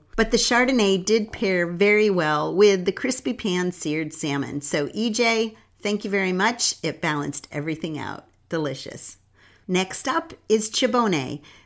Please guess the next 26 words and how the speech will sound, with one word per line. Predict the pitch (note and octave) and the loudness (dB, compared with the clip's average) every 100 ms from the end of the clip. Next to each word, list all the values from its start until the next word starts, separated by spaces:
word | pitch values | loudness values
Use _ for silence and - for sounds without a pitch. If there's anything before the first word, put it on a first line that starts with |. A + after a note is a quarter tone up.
| - | -6
which | A3 A3 | -4 -2
is | A#3 | -2
located | A#3 B3+ G#4+ E4+ E4+ | 0 -2 0 -2 0
in | E4 C#4 | 0 0
Frederiksted | - G#3 F#3+ F#3 - E3 D3 D3+ - - | 0 -2 -2 -6 -6 -4 -2 -4 -8 -4
and | C4 A3 G3+ G#3+ | -2 0 0 0
is | G#3 | 0
within | G3 G3+ G3+ | 2 2 2
walking | G#3+ A#3 C#4 A3 | 0 0 -2 -2
distance | F#3+ - F#3+ F#3 | -2 -2 -4 -4
of | E3 | -6
Sandcastle | E3 D#3+ E3 D3+ - D#3 | -4 -4 -4 -6 -4 -4
on | D#3 | -2
the | D3+ | -4
Beats. | D3+ - - - - - | -6 -8 -14 -18 -18 -6
This | G3+ C4+ - - | -2 -2 -4 -10
great | F#3 F#3 G#3 - - | -4 -4 -4 -10 -20
seafood | - F#3+ F3+ - E3+ E3+ - | -8 -6 -6 -4 -4 -4 -4
restaurant | E3 D3+ - D#3 D#3+ F#3+ | -4 -4 -6 -4 -4 -4
has | F3+ G3+ F#3+ | -4 -4 -2
a | |
local | F#3+ G3 G3+ - | 0 -2 -2 -4
chef | - E3+ D3+ E3 - - | -4 -2 -2 -4 -10 -2
and | F#3+ F3+ F3 G3 - - | 0 0 -2 -6 -8 -2
indoor-outdoor | A3 A3 B3 A#3+ D#3 E3 E3 F3+ | 0 2 2 2 0 -2 -2 -4
seating. | - G#3+ D#3 D3 | -4 -4 -4 -8